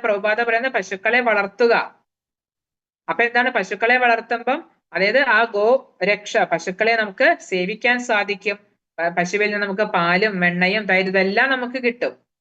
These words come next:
അപ്പൊ ആ പാലിൽ നിന്ന് നമുക്ക് വളരെയധികം സാധനങ്ങളൊക്കെ ഉണ്ടാക്കാൻ സാധിക്കും. അപ്പൊ ഇങ്ങനെയുള്ള കാര്യങ്ങളാണ് നമ്മൾ ചെയ്യേണ്ടത്, അല്ലാതെ അനാവശ്യമായ ആഗ്രഹങ്ങളല്ല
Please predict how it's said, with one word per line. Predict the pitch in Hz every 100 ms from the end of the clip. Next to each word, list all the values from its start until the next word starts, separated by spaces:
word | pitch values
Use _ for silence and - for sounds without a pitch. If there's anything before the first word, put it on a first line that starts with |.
| _ _ _ _ _ _ _ _ _ _ _ _ _ _ _ _ _ _ _ -
അപ്പൊ | 180 294
ആ | 359 190 226
പാലിൽ | 294 262 254 277
നിന്ന് | 269 269
നമുക്ക് | 262
വളരെയധികം | 277 262 254 262 262 262
സാധനങ്ങളൊക്കെ | 247 220 220 220 220 226
ഉണ്ടാക്കാൻ | 208 202 196 202
സാധിക്കും. | 202 196 180 180 180 175 180 _ _ _ _ _ _ _ _ _ _ _ _ _ _ _ _ -
അപ്പൊ | 190 311
ഇങ്ങനെയുള്ള | 240 220 269 320 320 339
കാര്യങ്ങളാണ് | 339 294 277 269 269 262
നമ്മൾ | 277 254 233 240
ചെയ്യേണ്ടത്, | 247 214 196 190 196 208
അല്ലാതെ | 190 170 196 202
അനാവശ്യമായ | 254 190 175 196 254 254 285 262 240 240
ആഗ്രഹങ്ങളല്ല | 233 196 190 202 202 202 180 196 330